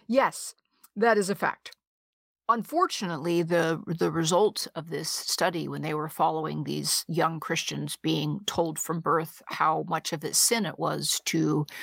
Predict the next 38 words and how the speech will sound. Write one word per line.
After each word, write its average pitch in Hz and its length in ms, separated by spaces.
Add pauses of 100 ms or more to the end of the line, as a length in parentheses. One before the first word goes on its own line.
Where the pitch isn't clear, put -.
(240)
touch - 280
your 160 80
flesh 165 340
against - 320
someone 156 240
else's 156 580
unless 151 380
you 123 80
had 151 400 (340)
the 170 60
sanctity 156 520
of 151 120
marriage, 180 560 (480)
they 202 160
followed 190 420
these 180 220
young 170 240
people, 165 380
these 160 200
young 156 200
virgins, 147 680 (180)
up 175 180
into 160 200
the - 80
point 156 240
of 147 120
marriage, 170 420
and 151 100
then 156 120
they 156 120
would 156 160
interview 165 400
them 143 140
afterwards 151 640
and 160 80
be 156 140
like, 151 160
"Hey, 196 420